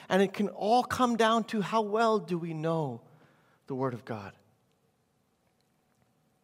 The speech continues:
Sadly, we live in a world where people can no longer respectfully disagree about these things. I, I'm telling you, even as a,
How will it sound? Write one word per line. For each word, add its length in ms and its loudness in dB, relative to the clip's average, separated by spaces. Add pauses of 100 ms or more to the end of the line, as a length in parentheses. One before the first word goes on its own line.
(1120)
Sadly, 600 2
we 160 -4
live 180 0
in 120 -2
a 40 0
world 380 2
where 300 -4 (440)
people 300 -4
can 320 -6 (400)
no 160 2
longer 420 2
respectfully 720 -6
disagree 520 -6
about 260 -6
these 180 -14
things. 300 -16 (1300)
I, 200 -8
I'm 160 -2
telling 260 2
you, 220 -2 (340)
even 220 0
as 160 2
a, 240 0